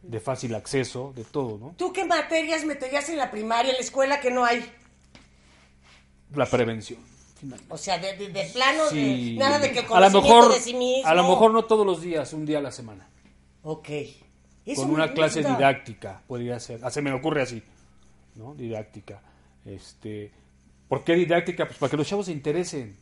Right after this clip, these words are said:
Speaker 1: Como tú dices, llega alguien, eh, y con cara de papá,
Speaker 2: No.
Speaker 1: no, pues no haces clic con ellos.
Speaker 2: Sí, no, no.
Speaker 1: O sea, con los chavos hay que hacer clic.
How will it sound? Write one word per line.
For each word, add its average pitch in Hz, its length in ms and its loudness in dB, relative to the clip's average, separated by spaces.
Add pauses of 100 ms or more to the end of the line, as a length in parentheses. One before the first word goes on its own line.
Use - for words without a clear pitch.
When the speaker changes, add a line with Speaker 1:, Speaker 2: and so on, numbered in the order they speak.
(220)
Speaker 1:
Como 147 200 -2
tú 196 100 -2
dices, 180 320 -6
llega 190 240 4
alguien, 156 560 -2 (460)
eh, 131 260 -20 (300)
y 139 180 -14
con 143 160 -6
cara 170 220 8
de 156 80 2
papá, 165 480 2 (420)
Speaker 2:
No. 160 580 -10
Speaker 1:
no, 156 160 -14
pues 147 160 -12
no 160 80 -8
haces 156 180 -12
clic 147 260 -6
con 127 200 -10
ellos. 107 280 -10 (160)
Speaker 2:
Sí, 220 340 -10
no, 139 320 -6
no. 247 240 -8 (220)
Speaker 1:
O - 180 -10
sea, 160 140 2
con 185 80 0
los 180 100 -2
chavos 214 220 4
hay 220 100 0
que 196 80 -4
hacer 170 240 -4
clic. 143 340 -10